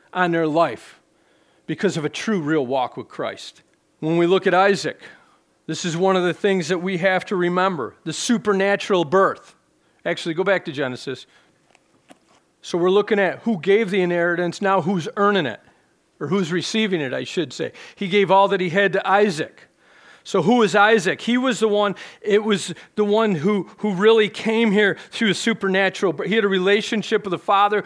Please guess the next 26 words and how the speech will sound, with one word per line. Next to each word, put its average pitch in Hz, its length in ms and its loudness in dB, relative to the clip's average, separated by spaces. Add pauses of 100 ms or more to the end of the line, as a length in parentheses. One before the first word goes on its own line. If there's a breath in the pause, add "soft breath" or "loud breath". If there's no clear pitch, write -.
(160 loud breath)
through 214 220 -2
supernatural 180 760 0
birth. 147 500 -4 (720 loud breath)
And 202 140 2
it's 190 120 -2
those 226 280 6
of 214 80 0
the 190 100 2
supernatural 220 840 2
in 175 80 0
birth 202 420 2 (240 loud breath)
that 185 240 4
inherit 190 500 2
all 202 200 2
things 202 280 0
from 196 160 0
the 170 120 0
Father. 196 520 -2 (460 soft breath)
Remember 226 240 6
what 240 160 4
the 208 80 -4
scripture 233 500 2
says, 190 540 0 (400 loud breath)
that, 196 280 0
that 202 180 2
Jesus 202 640 2